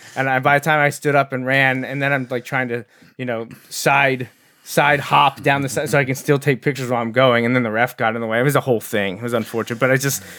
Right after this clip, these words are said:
like, Brandon and I both knew this is gonna be a touchdown. <laughs> This is gonna be a touchdown. This is a bad decision. It's gonna be a touchdown, and that's what happened. So, yeah, Cam Jones,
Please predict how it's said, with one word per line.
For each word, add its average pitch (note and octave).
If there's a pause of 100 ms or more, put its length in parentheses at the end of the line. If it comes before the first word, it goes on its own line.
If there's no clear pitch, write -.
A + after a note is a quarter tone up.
(240)
like, C#3 (640)
Brandon D#3+
and D#3
I D3+
both C#3
knew A#2 (760)
this C#3
is C#3+
gonna D3
be B2
a G#2+
touchdown. -
<laughs> - (320)
This A#3
is E3+
gonna G3
be F#3+
a E3+
touchdown. D3
This B2+
is B2+
a B2+
bad C#3
decision. C#3+
It's B2+
gonna C3
be B2
a A2+
touchdown, A2 (400)
and A#2+
that's A2
what A2+
happened. F#2
So, G#2 (400)
yeah, A#2
Cam D3+
Jones, C#3